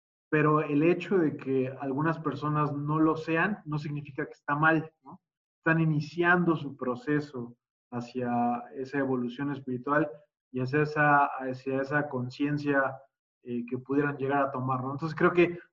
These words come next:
retomo mucho esa parte porque me parece muy interesante y, y, y también la parte donde en Proyecto Aldea, eh, nos llevan mucho de la mano en esa, en ese aspecto, ¿no? En el aspecto de, eh, ok, si vamos a empezar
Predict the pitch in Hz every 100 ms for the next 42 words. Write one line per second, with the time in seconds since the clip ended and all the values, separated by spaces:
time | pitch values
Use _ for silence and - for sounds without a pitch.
0 | _ _ - - _ - 147 156 175 180
1 | 185 175 180 180 180 175 170 170 170 165
2 | 160 - 135 - 147 151 160 165 165 143
3 | 123 135 151 156 170 - _ _ _ _
4 | _ - 135 135 139 - 139 131 131 -
5 | 147 135 147 147 170 170 165 165 170 165
6 | 160 151 139 131 135 131 143 151 147 156
7 | 151 156 160 156 - _ _ _ _ -
8 | - - 135 139 170 165 165 170 - 170
9 | 151 147 165 170 160 143 143 139 139 139
10 | 135 135 143 - 143 - 120 127 170 -
11 | _ _ _ _ 131 131 131 156 151 156
12 | 147 160 165 160 - _ _ _ 127 123
13 | 135 135 151 143 - 160 160 160 147 147
14 | 143 156 156 156